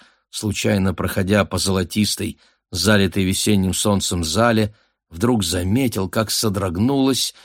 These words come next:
но не сразу поддалась латуневая ручка белой двери, ведущей в отцовский кабинет,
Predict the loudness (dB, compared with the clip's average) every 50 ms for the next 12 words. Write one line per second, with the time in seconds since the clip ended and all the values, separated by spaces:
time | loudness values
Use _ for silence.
0 | -20 _ _ _ -2 2 4 4 6 4 4 2 0 2 2 2 4 4 2 2
1 | 0 0 -2 -2 -2 0 0 2 2 4 2 2 0 -2 -2 0 0 0 0 0
2 | 0 2 2 4 4 4 4 4 4 2 2 0 0 -4 -4 -2 0 2 2 4
3 | 4 2 0 0 0 0 2 2 2 2 2 0 -2 -4 -10 -20 -20 _ _ -4
4 | 0 0 2 2 4 2 2 2 0 0 0 2 2 2 0 0 0 0 0 0
5 | 0 -2 -2 -2 -4 -2 -2 -2 0 0 2 2 4 4 2 2 0 -4